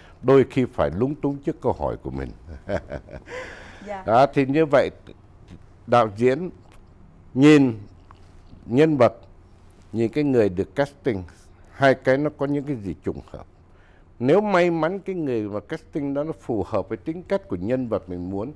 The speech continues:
Speaker 1: ngoại hình nó phù hợp với tính cách nhân vật mình muốn, bật ok. Tuy nhiên, có những người không phù hợp, nhưng mà khả năng người ta lúc mà thử test họ diễn hay quá đi,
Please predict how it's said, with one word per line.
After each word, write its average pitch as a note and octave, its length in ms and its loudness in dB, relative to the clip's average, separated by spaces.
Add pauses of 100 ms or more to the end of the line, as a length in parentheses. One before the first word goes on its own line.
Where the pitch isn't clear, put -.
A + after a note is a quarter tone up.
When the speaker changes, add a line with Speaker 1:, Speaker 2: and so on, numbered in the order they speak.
(300)
Speaker 1:
ngoại A2+ 300 -2
hình G#2 240 -4
nó B2+ 60 -6
phù A2+ 260 -8
hợp G2+ 240 -4
với A2+ 100 -8
tính C#3+ 200 -10
cách D3+ 240 -10
nhân B2 160 -6
vật F#2+ 220 -6
mình E2+ 180 -10
muốn, G2 160 -6 (320)
bật - 260 -8
ok. F#2+ 340 -14 (2000)
Tuy F3 240 4
nhiên, F3 360 0 (320)
có D#3 100 -2
những G3 280 -6
người G#2+ 380 0 (360)
không G3+ 240 0
phù C3 240 -2
hợp, G2 260 0 (380)
nhưng D#3 220 -2
mà A#2+ 60 0
khả G2 320 -2
năng C3+ 300 -6
người G2 80 -6
ta A#2 180 -6
lúc C#3+ 240 -10
mà G2+ 100 -6 (460)
thử G#2 260 0 (120)
test D#3+ 180 -6 (140)
họ F#2+ 220 -8
diễn B2 180 -12
hay D3+ 200 -6 (120)
quá G3+ 220 0
đi, D#3+ 120 -10